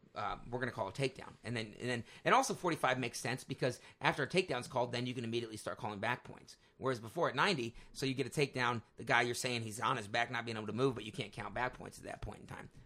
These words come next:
Did you see what Heil tweeted about that? I think that the big thing was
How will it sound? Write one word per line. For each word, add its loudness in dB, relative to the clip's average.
Did 4
you 6
see 2
what 6
Heil 4
tweeted 8
about 0
that? 0
I 4
think 2
that 2
the 2
big 2
thing 2
was 0